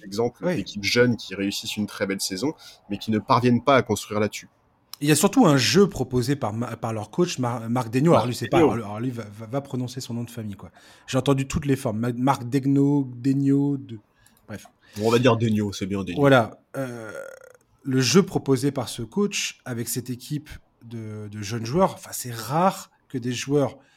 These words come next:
Speaker 2: avec aussi peu d'expérience jouent avec une telle, euh, une telle vista sur le terrain, quoi. Je, je veux dire,
Speaker 1: Ouais.
Speaker 2: ils sont,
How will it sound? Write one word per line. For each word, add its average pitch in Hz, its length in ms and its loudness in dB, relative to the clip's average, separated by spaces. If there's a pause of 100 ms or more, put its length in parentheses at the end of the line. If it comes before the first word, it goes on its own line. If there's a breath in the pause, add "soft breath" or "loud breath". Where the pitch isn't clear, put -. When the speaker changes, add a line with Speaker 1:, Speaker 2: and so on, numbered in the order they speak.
(280 soft breath)
Speaker 2:
avec 117 280 -6
aussi 165 280 0
peu - 160 0
d'expérience 123 840 -6 (1080)
jouent 120 320 4
avec 127 260 4
une 117 260 -4
telle, 160 280 4
euh, 107 580 -6 (840)
une 127 160 -8
telle 147 200 4
vista 131 420 2
sur 151 160 0
le 123 140 -2
terrain, 151 260 0
quoi. 165 340 0
Je, 135 120 -4
je 120 120 -6
veux 131 60 -4
dire, 160 120 2
Speaker 1:
Ouais. 165 60 6
Speaker 2:
ils - 40 -2
sont, 156 340 -4